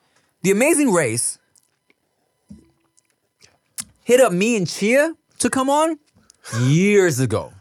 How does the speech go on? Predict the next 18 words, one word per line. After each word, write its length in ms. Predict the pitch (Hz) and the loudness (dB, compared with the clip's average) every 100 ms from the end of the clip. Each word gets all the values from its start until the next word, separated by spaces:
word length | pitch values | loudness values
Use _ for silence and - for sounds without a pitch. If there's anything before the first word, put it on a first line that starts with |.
| _ | _
before 360 | 131 139 190 202 | -4 0 0 0
we 100 | 190 | 0
even 200 | 180 160 | -2 0
got 220 | 139 131 | 0 -2
married. 380 | 120 110 87 65 _ _ _ _ _ _ _ - | -2 -4 -6 -14 _ _ _ _ _ _ _ -10
I'm 80 | - | -2
talking 180 | 147 | 0
about 140 | 135 123 | 0 0
when 100 | 120 | 0
I 80 | 110 | -2
was 140 | 104 | -2
living 300 | 123 180 196 | 0 2 0
in 80 | 180 | -2
my 140 | 156 | -2
condo 360 | 143 147 143 135 | -2 -2 0 -2
in 80 | 123 | -2
Paramount. 480 | 127 110 107 104 - _ _ _ _ _ _ _ _ _ _ | -2 -2 -4 -6 -10 _ _ _ _ _ _ _ _ _ _
They 580 | 107 135 269 330 294 320 | -6 0 2 2 0 -4